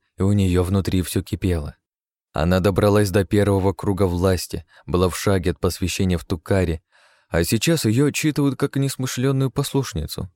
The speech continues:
Но в то же время она понимала, что Нечаев прав, и даже по меркам законов, царящих на Харге, она совершила тяжкое преступление. А ещё сейчас от неё зависела судьба не только тех харгов, которые живут на Марсе,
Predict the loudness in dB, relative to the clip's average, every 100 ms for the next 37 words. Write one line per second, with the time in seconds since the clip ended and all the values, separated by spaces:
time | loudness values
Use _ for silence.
0 | _ _ _ _ _ _ 0 0 2 0
1 | 2 2 2 2 4 2 2 0 0 2
2 | 2 2 0 0 -2 0 0 0 0 -2
3 | -2 -2 -4 _ _ _ _ _ -2 2
4 | 2 2 2 2 2 0 0 0 0 2
5 | 0 0 0 0 2 0 -2 -2 -2 0
6 | -2 -2 -2 -4 _ _ _ -2 2 2
7 | 2 2 2 0 2 2 2 0 0 -2
8 | -2 -2 -4 -4 -2 0 -2 -6 -12 _
9 | _ _ _ _ _ -2 2 2 2 0
10 | 0 0 2 2 0 0 2 2 2 2
11 | 2 2 2 0 0 -2 2 2 2 0
12 | -2 -4 -4 -4 -2 -2 -2 -2 -2 0
13 | 0 0 0 0 0 0 0 -2 -6